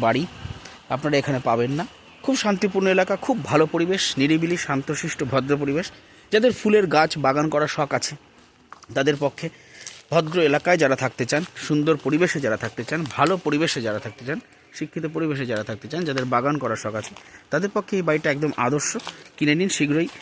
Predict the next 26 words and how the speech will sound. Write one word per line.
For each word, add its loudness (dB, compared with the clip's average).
আর্জেন্ট 0
সেল 4
আছে, -2
বেশি 0
দেরি 4
করবেন 0
না। -4
মালিক 2
কলকাতায় 2
থাকেন, 0
স্বাভাবিকভাবেই 2
উনি 4
বিক্রি -2
করবেন 2
তাড়াতাড়ি। 0
বন্ধুরা, 4
এই 0
বাড়িটা 4
খুব 2
ভালো 2
আছে, -2
সুন্দর 4
বাড়ি 2
আপনারা -2
দেখতে -2
পাচ্ছেন, -2